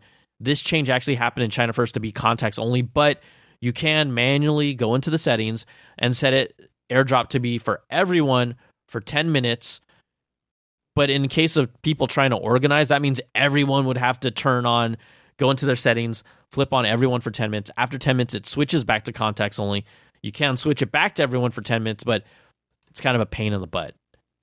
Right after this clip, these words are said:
if you know what I mean. There's some, also some cool lock screen sleep widgets that show your sleep quality and measurements,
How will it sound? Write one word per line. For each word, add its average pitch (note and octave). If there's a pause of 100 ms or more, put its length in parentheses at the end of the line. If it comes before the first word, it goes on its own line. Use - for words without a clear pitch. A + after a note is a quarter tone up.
(380)
if -
you A2+
know G#2+
what G#2+
I G2+
mean. G2
There's A#2+
some, D3+
also D#3+ (260)
some C3+
cool D3+
lock C#3
screen D3
sleep D3
widgets E3
that B2
show B2+ (500)
your A2+
sleep C#3+
quality D3
and C#3+
measurements, D3